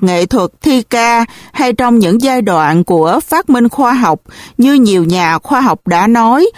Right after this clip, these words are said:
đều tuôn phát từ một nền tảng huyền bí, của một nguồn cảm hứng ốp vào hình dạng nhờ một năng lực trung gian để phiên dịch truyền thông.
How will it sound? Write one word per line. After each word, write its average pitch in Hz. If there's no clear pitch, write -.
đều 185
tuôn 262
phát 311
từ 196
một 175
nền 185
tảng 180
huyền 180
bí, 247
của 214
một 196
nguồn 185
cảm 175
hứng 302
ốp 330
vào 190
hình 175
dạng 170
nhờ 196
một 175
năng 240
lực -
trung 233
gian 233
để 185
phiên 240
dịch 180
truyền 180
thông. 240